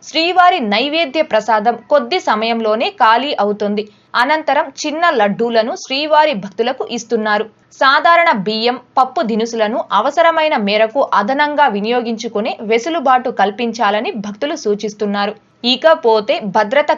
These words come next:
కట్టుదిట్టం చేయాలి. భక్తుల రక్షణ, శ్రీవారి ఆలయ భద్రతకు పోలీసు శాఖతో పాటు టీటీడీ విజిలెన్స్ శాఖలు పనిచేస్తున్నాయి. గతంలో శ్రీవారి ఆలయంపై డ్రోన్లు ఎగరవేయడం, సెల్ ఫోన్లు తీసుకెళ్లడం, గంజాయి,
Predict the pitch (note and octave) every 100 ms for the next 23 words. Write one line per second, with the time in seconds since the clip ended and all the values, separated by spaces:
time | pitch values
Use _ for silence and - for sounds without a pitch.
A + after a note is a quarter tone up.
0 | B3+ A#3 E4 C4 A3 G#3+ F4 G4 G#3+ G3+
1 | G3+ G3+ - _ - F#3 B3 B3+ F4 B3+
2 | E3 F#3+ - A#3+ A3 C4 - - - C#4
3 | C#4+ D4 D4+ - F#3+ G#3 C4 B3 F3+ F#3
4 | A3 A3 G#3+ G#3 D#4+ - - C#4 E4 F4+
5 | F4+ E4 G#3+ G3 B3+ C#4 C4 G3 F#3+ F#3+
6 | F#4 - - E4 E4+ D#4+ F4 G3 G#3+ A#3
7 | E4 E4+ A#3+ G#3 A#3 G4 D#4 G#3+ G#3 A3
8 | G#3 G#3 G3+ G3 - _ F#3 A3 A3 C4
9 | A#3+ C4+ A#4 - C4+ C#4+ D4 D4+ D#4+ -
10 | F#3 G#3 A#3 A3 G#3 B3 D4 F3+ A3+ C#4
11 | D4+ G3 F#3+ A3 A#3 G#3+ G#3 A3 A#3 -
12 | - C4 C4 D4+ D#4 C#4+ - G#3 - A3
13 | G3+ G3 A#3 A#3 _ _ F#3 G#3 G#3 G#3+
14 | A#3 A3